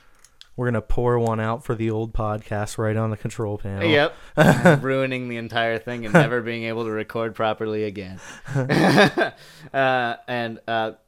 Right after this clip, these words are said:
Speaker 2: at the last episode, we decided to review this new sparkling water because Coca-Cola finally came out with their,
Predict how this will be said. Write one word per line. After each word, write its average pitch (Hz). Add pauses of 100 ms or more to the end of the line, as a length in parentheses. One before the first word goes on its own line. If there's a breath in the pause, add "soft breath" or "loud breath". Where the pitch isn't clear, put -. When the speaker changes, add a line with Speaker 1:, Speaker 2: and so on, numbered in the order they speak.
Speaker 2:
at 127
the 127
last 123
episode, 123
we 113
decided 113
to 101
review 117
this 117
new 127
sparkling 117
water 107 (1040)
because 107 (800)
Coca-Cola 143
finally 110
came 107
out 107
with 101
their, 92